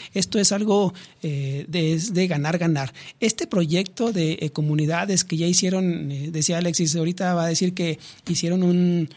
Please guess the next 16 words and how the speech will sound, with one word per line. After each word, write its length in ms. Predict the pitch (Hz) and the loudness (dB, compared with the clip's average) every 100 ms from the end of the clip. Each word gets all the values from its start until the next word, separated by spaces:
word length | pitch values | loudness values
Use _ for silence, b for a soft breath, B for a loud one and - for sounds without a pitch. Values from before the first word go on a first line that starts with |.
| - | -8
bote 320 | 180 175 180 | -4 -4 -2
de, 80 | 170 160 156 | -2 -2 -6
de, 480 | - 139 135 135 131 | -8 -6 -6 -8 -8
de 100 | 151 | -8
basura 480 | 147 139 185 190 196 190 | -2 2 2 2 0 -2
con, 640 | 143 147 139 139 131 127 B B B | -6 -4 -4 -6 -6 -8 B B B
este, 360 | 151 135 - 147 | -8 -6 -4 -4
botellas 640 | 147 151 175 165 - - b _ | -4 -2 -2 2 0 0 b _
de, 200 | 143 147 | -8 -6
de 120 | 139 | -6
pet, 260 | 139 196 - B B | -2 -4 -4 B B
¿sí? 320 | - 202 269 b b - | -8 -6 -8 b b -20
Eh, 240 | - 165 - | -16 -10 -4
¿sí 140 | 180 | -2
lo 80 | 233 | 0
hicieron? 420 | - 160 131 | 0 2 -2